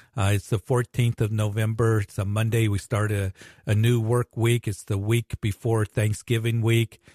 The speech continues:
And I just want to be able to be a blessing to you, answer your questions,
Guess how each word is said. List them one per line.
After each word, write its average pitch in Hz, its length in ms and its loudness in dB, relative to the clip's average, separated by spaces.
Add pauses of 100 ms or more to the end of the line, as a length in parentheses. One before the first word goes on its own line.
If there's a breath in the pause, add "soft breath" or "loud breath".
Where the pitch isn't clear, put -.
(200 soft breath)
And 101 300 2
I 104 80 2
just 107 320 -2
want 110 280 -2
to 104 500 0
be 110 160 0
able 113 180 2
to 101 400 -2
be 120 140 0
a 117 60 0
blessing 113 360 0
to 110 160 -6
you, 107 80 0
answer 110 400 -4
your 104 140 -2
questions, 107 760 -4